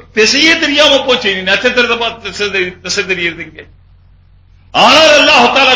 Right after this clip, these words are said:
சொல்லுகிறான், வானத்தில் இருக்கிற, இதுவரை கண்டுபிடிக்கப்பட்டிருக்கிற நட்சத்திரங்கள் இருக்கிறதே ஐந்நூறு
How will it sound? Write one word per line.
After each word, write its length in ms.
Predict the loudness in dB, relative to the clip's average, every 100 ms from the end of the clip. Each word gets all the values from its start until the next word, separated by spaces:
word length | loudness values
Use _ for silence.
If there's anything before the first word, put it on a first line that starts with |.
| 0
சொல்லுகிறான், 440 | -2 0 2 0 2
வானத்தில் 420 | 2 0 0 0 2
இருக்கிற, 260 | 0 0 0 -2 -12 -20 -20 -20 _ _ -6
இதுவரை 380 | -2 0 2 2 2 0
கண்டுபிடிக்கப்பட்டிருக்கிற 1040 | 0 0 -2 -2 -2 -4 -4 -4 -2 -4 -4
நட்சத்திரங்கள் 720 | -2 -2 0 0 0 -2 -2
இருக்கிறதே 460 | -2 -4 -2 2 2 0 -6 -18 -20 _ _ _
ஐந்நூறு 440 | -6 -4 -2 -2